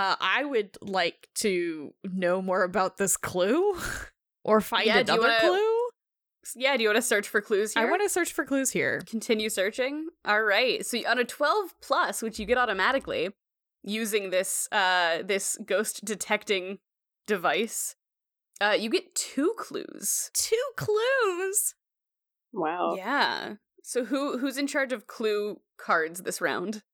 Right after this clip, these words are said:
Speaker 3: I'd like to do a clue.
Speaker 2: Go for it.
Speaker 3: I think we should do, like, one each. <laughs>
Speaker 2: All right, so you,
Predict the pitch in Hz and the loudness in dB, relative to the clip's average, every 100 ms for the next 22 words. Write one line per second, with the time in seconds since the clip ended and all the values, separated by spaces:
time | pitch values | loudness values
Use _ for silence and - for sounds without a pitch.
0 | _ _ _ 277 302 220 190 220 190 190 | _ _ _ 2 4 4 4 2 2 0
1 | - 208 208 214 214 - _ _ _ _ | 2 2 2 2 -2 -10 _ _ _ _
2 | _ _ - 240 359 - 208 170 131 - | _ _ -4 0 2 4 4 6 4 2
3 | - 214 254 220 - 190 185 175 170 170 | -4 0 2 2 0 -2 2 2 2 0
4 | 170 151 - - - - 233 - _ _ | 0 0 -4 -12 -8 -2 -2 -4 _ _
5 | _ _ _ _ - 165 92 - 202 - | _ _ _ _ -6 -4 -4 -4 -6 -6
6 | 151 226 | -4 -4